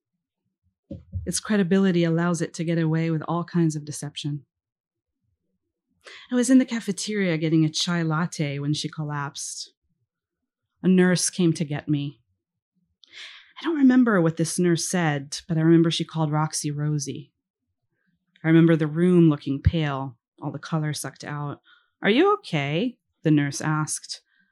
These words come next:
She grabbed my arm, a tight grip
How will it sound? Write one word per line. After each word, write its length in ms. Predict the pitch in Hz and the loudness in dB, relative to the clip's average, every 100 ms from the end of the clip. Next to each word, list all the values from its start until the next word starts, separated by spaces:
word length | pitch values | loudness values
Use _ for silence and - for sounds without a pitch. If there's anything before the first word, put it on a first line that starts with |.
| _ | _
She 200 | - 202 | -6 -4
grabbed 280 | 175 202 196 | -2 -2 0
my 160 | 202 175 | 2 2
arm, 540 | 165 170 156 139 147 _ _ _ _ - | 2 2 2 0 -6 _ _ _ _ -10
a 80 | |
tight 340 | - - 214 196 | -6 -2 -2 0
grip 300 | 185 185 | -2 -2